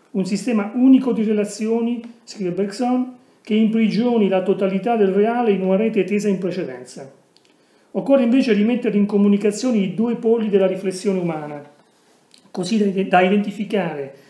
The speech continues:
la metafisica con il dilatarsi costante del nostro spirito e con lo sforzo sempre rinnovato per oltrepassare le nostre idee attuali e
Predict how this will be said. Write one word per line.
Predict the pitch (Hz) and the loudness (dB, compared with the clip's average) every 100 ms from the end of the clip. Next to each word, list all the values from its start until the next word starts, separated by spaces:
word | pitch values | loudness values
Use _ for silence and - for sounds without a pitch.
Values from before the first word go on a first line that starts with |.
| _ _ | _ _
la | 170 | -8
metafisica | 151 156 180 269 269 269 220 233 226 - _ | -6 -8 -4 0 0 -2 -4 -6 -6 -18 _
con | - 185 185 | -8 -4 -2
il | 180 180 | -4 -6
dilatarsi | 180 202 208 208 254 - 208 | -2 0 0 0 -2 -2 -8
costante | - 202 - - 233 254 254 | -4 -4 -6 -8 -4 -2 -2
del | 220 208 | -2 0
nostro | 202 - 185 | -2 -4 -12
spirito | - - 135 135 165 185 - _ | -12 -16 -16 -12 -12 -12 -16 _
e | - 175 | -12 -8
con | 220 202 | -2 0
lo | 202 | -2
sforzo | - 233 196 185 - 156 | -4 0 0 0 -6 -10
sempre | - 233 262 - 233 | -6 0 0 2 0
rinnovato | 214 208 202 196 226 233 254 262 262 - _ _ _ _ _ _ _ _ _ | 0 2 2 2 0 -2 -2 -2 -4 -18 _ _ _ _ _ _ _ _ _
per | _ 220 | _ 2
oltrepassare | 208 208 220 214 202 - 240 214 | 2 2 -2 0 -2 -2 0 2
le | 185 | 0
nostre | 190 247 247 - | 0 0 -4 -4
idee | 196 180 180 180 | -2 0 0 -2
attuali | 180 190 147 143 139 220 262 - _ _ _ _ _ _ | -4 -4 -6 -6 -6 -8 -8 -16 _ _ _ _ _ _
e | 226 220 214 - | 0 0 0 -10